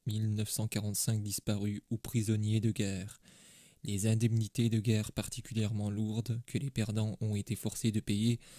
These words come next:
ont provoqué des crises économiques massives dans ces pays qui ont,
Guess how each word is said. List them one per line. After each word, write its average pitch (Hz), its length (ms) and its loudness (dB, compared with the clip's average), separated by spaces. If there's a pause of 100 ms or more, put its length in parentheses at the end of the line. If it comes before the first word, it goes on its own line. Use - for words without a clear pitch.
(260)
ont 107 160 -2
provoqué 117 540 2
des 107 140 0
crises 104 420 -2 (100)
économiques 110 640 0
massives 110 500 0
dans 98 140 -2
ces 95 160 -2
pays 110 380 0 (420)
qui 113 200 2
ont, 117 220 0